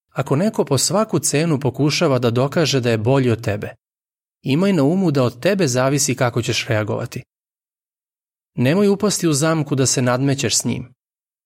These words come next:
Čak i ako loše postupa prema tebi, nemoj mu vraćati istom merom, već se trudi da budete u miru. Tako ćeš sačuvati unutrašnji mir,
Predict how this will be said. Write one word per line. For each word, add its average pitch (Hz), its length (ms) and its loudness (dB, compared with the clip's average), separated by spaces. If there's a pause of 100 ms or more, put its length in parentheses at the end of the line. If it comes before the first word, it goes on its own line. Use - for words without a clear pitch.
(500)
Čak 214 260 -2
i 175 40 2
ako 156 200 0
loše 185 320 0
postupa 143 480 0
prema 120 280 0
tebi, 117 360 -4 (400)
nemoj 143 360 0
mu 170 140 2
vraćati 139 520 0
istom 131 300 -2
merom, 107 300 -2 (320)
već 135 200 -2
se 127 120 0
trudi 190 280 -2
da 143 140 0
budete 123 400 -2
u 110 80 0
miru. 107 300 -4 (680)
Tako 147 260 0
ćeš 143 200 0
sačuvati 160 680 -2
unutrašnji 143 640 0
mir, 160 320 0